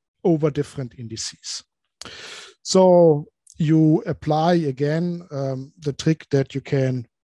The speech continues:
drop this part here. You do not need to differentiate this part here. And then I just apply again the product rule. Due to this one divided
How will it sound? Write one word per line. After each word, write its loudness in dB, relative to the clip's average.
drop -2
this -6
part -2
here. -2
You -4
do -8
not -8
need -8
to -20
differentiate -6
this -6
part -2
here. -2
And 0
then 4
I -4
just -6
apply -2
again -2
the -10
product -6
rule. -2
Due -2
to -2
this 0
one -4
divided -6